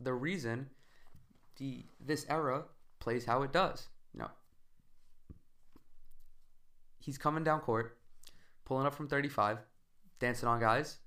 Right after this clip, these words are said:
embarrassing, embarrassing them because he's just that talented.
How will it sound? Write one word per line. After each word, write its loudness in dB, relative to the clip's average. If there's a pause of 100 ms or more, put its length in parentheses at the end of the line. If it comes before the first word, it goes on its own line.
(180)
embarrassing, 8
embarrassing 8
them 0 (1120)
because -4 (120)
he's -6
just -2
that 4
talented. 4